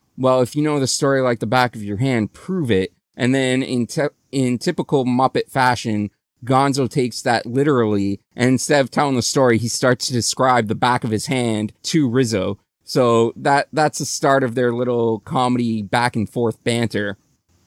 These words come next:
Gonzo then starts off the story like the story starts off by saying that the Marleys were dead to begin with. Now, in this movie,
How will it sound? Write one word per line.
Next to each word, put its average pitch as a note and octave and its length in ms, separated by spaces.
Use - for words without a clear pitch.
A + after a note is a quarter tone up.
Gonzo D#3+ 600
then C#3+ 420
starts - 520
off B2 320
the - 80
story A2+ 540
like A2 240
the G#2+ 80
story G#2+ 560
starts - 480
off F3 500
by A2+ 260
saying A#2 420
that G#2 220
the B2+ 60
Marleys D3+ 920
were A2 480
dead C3 320
to C3+ 120
begin A2 460
with. E2+ 260
Now, B2 320
in C#3 120
this G#3 180
movie, E3 440